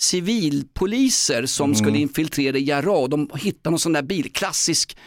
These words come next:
Speaker 1: eh, brittisk T V. De ba-, försöker backa ut, omringas av en uppretad folkmassa.
Speaker 2: Just det.
Speaker 1: Och då är det tandlösa nordirländska katolska kärringar med hucklen och
Speaker 2: Mm.
Speaker 1: benvärmare och snedgådda träskor med stenar. Och sh-, de,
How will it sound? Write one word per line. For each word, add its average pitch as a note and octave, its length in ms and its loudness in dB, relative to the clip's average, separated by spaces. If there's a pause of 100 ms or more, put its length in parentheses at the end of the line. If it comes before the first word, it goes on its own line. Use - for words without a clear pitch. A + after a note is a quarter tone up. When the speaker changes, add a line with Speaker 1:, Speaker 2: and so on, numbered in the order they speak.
(240)
Speaker 1:
eh, B2+ 100 0
brittisk C#3 500 -2
T B2+ 200 0
V. A2+ 60 -2
De C#3+ 160 0
ba-, F#3+ 280 -2
försöker E3+ 240 -4
backa D3 440 -2
ut, D3 180 0
omringas D#3+ 480 0
av D#3+ 60 -2
en E3+ 60 2
uppretad C#3+ 460 -2
folkmassa. B2+ 400 0
Speaker 2:
Just G2+ 40 4
det. B2 60 0
Speaker 1:
Och C3+ 80 0
då - 80 2
är A#3 140 0
det G#3+ 80 -2 (300)
tandlösa F#3 680 0
nordirländska D#3+ 680 0
katolska D3+ 600 -2
kärringar C#3 580 -2 (120)
med D#3+ 140 2
hucklen D3+ 640 0
och - 260 -4
Speaker 2:
Mm. A2 160 2
Speaker 1:
benvärmare C#3+ 600 0
och D3 180 0
snedgådda B2+ 520 0
träskor C3+ 380 -2
med E3+ 160 2
stenar. G#3+ 600 0
Och G3+ 100 -2
sh-, - 180 -4 (180)
de, A#3+ 180 -2